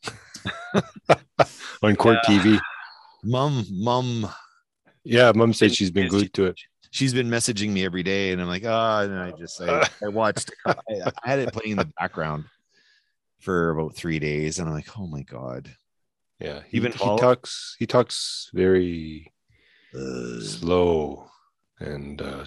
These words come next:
Speaker 2: what do you,
Speaker 1: takes,
Speaker 2: what do you
Speaker 1: takes a
Speaker 2: think?
Speaker 1: while.
Speaker 2: Hi there.
Speaker 1: <laughs>
Speaker 2: He's always got his movie star voice on, and I, could you please repeat that for me, please? Uh,
Speaker 1: Yeah. Or he'll say, uh, for the third time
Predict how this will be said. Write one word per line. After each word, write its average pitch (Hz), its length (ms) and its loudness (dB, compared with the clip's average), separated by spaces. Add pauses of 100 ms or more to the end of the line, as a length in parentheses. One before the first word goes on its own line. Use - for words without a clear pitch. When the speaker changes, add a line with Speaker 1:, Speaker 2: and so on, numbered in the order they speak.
(100)
Speaker 2:
what - 80 -14
do 98 60 2
you, 98 100 2
Speaker 1:
takes, 85 300 0
Speaker 2:
what 95 80 2
do 117 60 2
you 113 80 4
Speaker 1:
takes 85 260 0
a - 40 0
Speaker 2:
think? 101 100 2
Speaker 1:
while. 82 260 2 (160)
Speaker 2:
Hi 120 140 -4
there. 73 280 -2 (800)
Speaker 1:
<laughs> - 720 -10
Speaker 2:
He's 78 180 -4
always 92 220 2
got 85 120 0
his 71 140 -6
movie 98 160 -4
star 71 200 -6
voice 65 360 -8
on, 65 260 -14
and 64 140 -12
I, 60 120 -12 (440)
could 90 140 -12
you 170 120 -2
please 101 380 -2
repeat 73 280 -6
that 95 120 -8
for - 120 -10
me, 92 140 -4
please? 92 400 -12
Uh, 60 180 -12 (1040)
Speaker 1:
Yeah. 82 180 -12 (640)
Or 98 220 6
he'll 98 180 6
say, 92 320 6
uh, 73 200 -4 (280)
for - 200 -4
the - 120 -2
third 90 260 4
time 76 400 -2